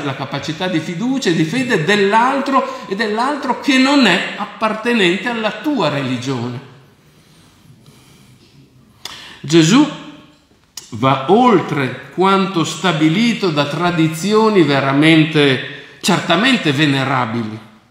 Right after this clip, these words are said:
ma che devono lasciare il passo all'urgente primato di fare il bene, di dare integrità a chi non ce l'ha.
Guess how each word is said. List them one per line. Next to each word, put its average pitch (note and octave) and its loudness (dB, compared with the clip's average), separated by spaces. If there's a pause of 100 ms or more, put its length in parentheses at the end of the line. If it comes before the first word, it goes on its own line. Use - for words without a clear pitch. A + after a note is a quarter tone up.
(480)
ma E3 -6
che D#3+ 0
devono F#3 4
lasciare E3 0
il E3 -2
passo A#3 -4
all'urgente E3+ -2
primato E3+ -4
di F#3 -4
fare G3 -2
il F#3+ 2
bene, D3+ 0 (760)
di C#3+ -2
dare G3 4
integrità F3 2
a F#3+ -2
chi G3 -4
non F#3+ 0
ce E3+ -2
l'ha. D#3+ -2